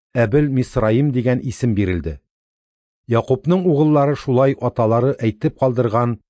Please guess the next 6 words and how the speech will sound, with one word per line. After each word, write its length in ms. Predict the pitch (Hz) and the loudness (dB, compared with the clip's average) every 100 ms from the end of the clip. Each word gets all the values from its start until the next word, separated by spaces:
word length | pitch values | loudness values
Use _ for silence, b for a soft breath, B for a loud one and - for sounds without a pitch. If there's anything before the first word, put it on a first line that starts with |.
| _ _ | _ _
боерык 480 | 98 104 104 139 - | -4 0 2 0 0
васыятны 560 | 127 - 117 104 110 107 | -4 0 -2 -2 -4 -4
җиренә 380 | 110 95 107 98 | -2 -2 -2 -2
җиткереп 460 | 95 - 98 95 | -6 -4 -4 -4
үтәделәр. 540 | - 92 82 85 80 - _ _ _ _ _ _ _ - | -6 -6 -4 -4 -6 -10 _ _ _ _ _ _ _ -6
Аның 240 | 104 156 | 0 0